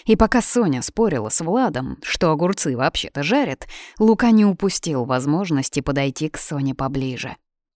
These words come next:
«Сударыня, позвольте, мы сами приготовим для вас пир».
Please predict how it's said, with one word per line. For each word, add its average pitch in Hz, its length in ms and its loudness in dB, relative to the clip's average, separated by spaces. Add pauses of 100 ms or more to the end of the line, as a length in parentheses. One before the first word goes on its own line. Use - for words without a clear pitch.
(720)
«Сударыня, 135 920 0 (300)
позвольте, 190 760 2 (280)
мы 240 180 8
сами 240 400 4
приготовим 151 680 2
для 143 220 2
вас 143 240 0
пир». 135 380 -6